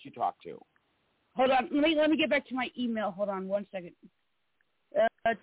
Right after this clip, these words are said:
Speaker 2: let me get to my email. It, it's the one who played the brown hair girl. I forgot her name. Hold on. The lead, the
Speaker 1: It's
Speaker 2: one
Speaker 1: okay.
Speaker 2: that, uh, the one that, uh, you know, uh, Rob, what a twist
Speaker 1: Yeah.
Speaker 2: at the end.
Speaker 1: Oh.
Speaker 2: Uh,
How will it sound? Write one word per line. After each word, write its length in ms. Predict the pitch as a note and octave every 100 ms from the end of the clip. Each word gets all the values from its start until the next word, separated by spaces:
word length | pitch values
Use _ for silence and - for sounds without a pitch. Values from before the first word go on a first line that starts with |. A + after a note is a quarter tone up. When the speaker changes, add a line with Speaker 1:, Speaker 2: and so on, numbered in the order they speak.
| - - - - - - A3
Speaker 2:
let 120 | A3
me 40 |
get 160 | A#3+ G#3+
to 60 | B3+
my 120 | C#4+
email. 360 | C4+ A#3 A3 A3+ B3 -
It, 80 | - _ _ _
it's 380 | - F4 F#4 D4+ - -
the 60 |
one 180 | D4+ E4+
who 80 | F4
played 260 | - D#4+ A3+
the 60 |
brown 300 | A3 C#4 C#4
hair 180 | B3 B3
girl. 140 | F#3 A#3
I 140 | A#3+ -
forgot 300 | A#3 C#4+ C4+
her 120 | A3+
name. 440 | G#3+ A#3+ B3+ A3+ F#3 _ -
Hold 140 | G#3 A#3
on. 140 | G3+ _ _ _ _ _ _ _ -
The 200 | G#3+ C#4+
lead, 240 | D4+ E4 G#3+ G3+
the 100 | D4+
Speaker 1:
It's 80 | D4
Speaker 2:
one 200 | F4+ F4
Speaker 1:
okay. 200 | E4 D#4
Speaker 2:
that, 40 | C#4
uh, 260 | D4+ C#4+ C4+ A3+ - - - - - -
the 140 | C#4+ D4
one 280 | D#4+ F4+ E4+
that, 220 | D4+ D4 -
uh, 320 | C4+ B3 A#3 G#3 -
you 200 | A#3 C4
know, 220 | A#3+ -
uh, 260 | G#3+ G#3 F3+ F3+
Rob, 380 | G#3+ A#3 B3 C4 _ _ _ _ _ _ _ _ _ _ _ -
what 180 | E4
a 80 | F4+ -
twist 260 | E4+ G4 C#4+
Speaker 1:
Yeah. 240 | - A3 -
Speaker 2:
at 120 | B3+
the 140 | B3 C4+
end. 140 | -
Speaker 1:
Oh. 140 | -
Speaker 2:
Uh, 40 | D4